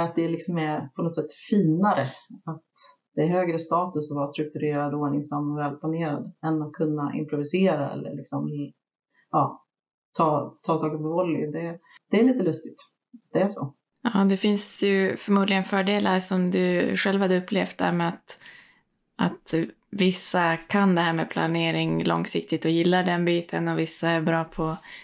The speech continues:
Speaker 2: improvisera. Jag tror att man har mycket nytta av att, eh, blandas där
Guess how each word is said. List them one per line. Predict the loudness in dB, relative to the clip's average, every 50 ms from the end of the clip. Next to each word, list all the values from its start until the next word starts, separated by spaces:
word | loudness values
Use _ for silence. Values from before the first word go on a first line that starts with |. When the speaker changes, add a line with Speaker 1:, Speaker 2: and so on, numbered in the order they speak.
| -20 _ _
Speaker 2:
improvisera. | 0 2 2 2 2 0 2 0 0 0 0 0 2 2 0 0
Jag | -2 -2
tror | -2 -4
att | -4 -2 -2
man | -2 -2 -2 -4 -4 -8 _ _ _ _ _ _ _ _ _ _
har | _ 0 2
mycket | 2 2 2 0 -2
nytta | -2 -2 -4 -6 -4 -2 0 2 2 0
av | 0 0
att, | -2 -4 -6 _ _ _ _ -10 -4 -2
eh, | 0 0 0 -2 -4 -6 -6 -8 _ -16 -16 -16 -18 _ _ _ _ _ _
blandas | 2 2 4 4 2 2 0 0 0 0 0 0 -2 -2 -4 -6
där | -2 -2 -2 -2 -2 -4 -6